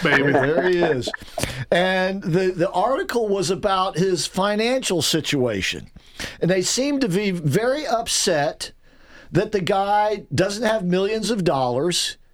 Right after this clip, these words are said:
Speaker 2: He's got a mortgage on his house. He is,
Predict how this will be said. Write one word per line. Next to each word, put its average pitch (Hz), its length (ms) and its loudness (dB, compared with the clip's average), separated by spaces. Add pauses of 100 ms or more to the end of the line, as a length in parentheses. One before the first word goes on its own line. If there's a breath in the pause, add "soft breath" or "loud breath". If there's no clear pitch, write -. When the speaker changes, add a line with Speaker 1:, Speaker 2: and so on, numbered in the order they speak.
(340 soft breath)
Speaker 2:
He's 180 180 0
got 190 200 0
a 170 40 0
mortgage 196 540 0
on 208 200 0
his 233 180 -2
house. 143 720 0 (680 loud breath)
He 175 600 2
is, 160 840 0